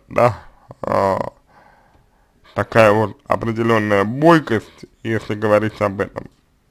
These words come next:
ам, <clears throat> на мой взгляд, является, <clears throat> а, не совсем верным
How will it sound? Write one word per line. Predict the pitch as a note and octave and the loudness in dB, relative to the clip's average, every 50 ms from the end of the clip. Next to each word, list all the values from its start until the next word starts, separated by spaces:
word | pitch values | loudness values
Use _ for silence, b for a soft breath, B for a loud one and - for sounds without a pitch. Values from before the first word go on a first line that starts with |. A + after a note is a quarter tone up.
| _ _ _ _ _ _ _ _ _ _ _ _ _ _ _ _ _ _ _ _ - | _ _ _ _ _ _ _ _ _ _ _ _ _ _ _ _ _ _ _ _ 0
ам, | A2+ A2 A2+ A2 A2 G#2+ G#2+ G#2+ G#2 - - _ _ _ _ | 2 4 4 6 4 4 2 0 -2 -8 -12 _ _ _ _
<clears throat> | _ _ _ _ _ | _ _ _ _ _
на | B2+ - - C#3+ D#3 D3 B2 A2 A2 G#2+ G#2 G2+ G#2 | 6 6 6 6 4 2 2 0 -2 -4 -6 -6 -6
мой | A#2 C3+ D3+ D3 C#3+ | 0 4 4 4 4
взгляд, | A#2 A2 G#2 A#2 B2 B2+ A#2+ - - _ | 4 0 2 4 6 6 6 4 0 _
является, | - - A2 A#2 A#2+ A#2 A#2 A#2 G#2+ - - - A2 A2 G#2 F#2+ G2 - B B B B B B B B B B B B B B B B B B - - _ _ _ _ | -12 -8 -4 0 0 2 2 0 -2 -6 -6 -4 -2 -2 -2 -2 -6 -10 B B B B B B B B B B B B B B B B B B -18 -18 _ _ _ _
<clears throat> | - | 4
а, | F3 - F#3 G3+ - - - - - - D3 D#3 B2 A2 F#2+ - _ _ - - - - - G#2+ G#2 A2 | 6 8 8 8 6 8 6 6 6 8 8 6 6 6 2 -4 _ _ -20 -16 -10 -4 -2 0 0 0
не | A#2 A2+ | 0 0
совсем | A2+ C#3 C#3 B2+ B2+ C3+ C3+ A#2 - - - | 2 2 0 0 0 -2 -2 -2 -2 -6 -10
верным | - - A#2 B2 B2 B2+ A#2+ A#2 A2+ A2 | -8 -2 2 2 2 2 2 -2 -6 -8